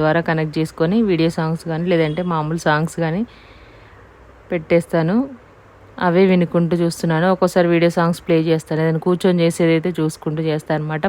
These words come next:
పని చేసినట్టుగా ఉండదు, అలసిపోయినట్టుగా ఉండదు అనమాట. ప్రశాంతంగా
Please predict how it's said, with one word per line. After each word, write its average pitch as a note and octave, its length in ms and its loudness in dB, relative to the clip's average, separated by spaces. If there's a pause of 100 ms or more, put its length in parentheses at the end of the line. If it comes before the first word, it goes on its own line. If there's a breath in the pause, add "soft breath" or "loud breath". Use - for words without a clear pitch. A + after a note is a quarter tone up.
పని F#3 220 4
చేసినట్టుగా E3+ 600 2
ఉండదు, D3 260 0
అలసిపోయినట్టుగా D#3 720 -2
ఉండదు D3+ 280 -2
అనమాట. C#3+ 340 -6 (840 loud breath)
ప్రశాంతంగా F#3+ 640 2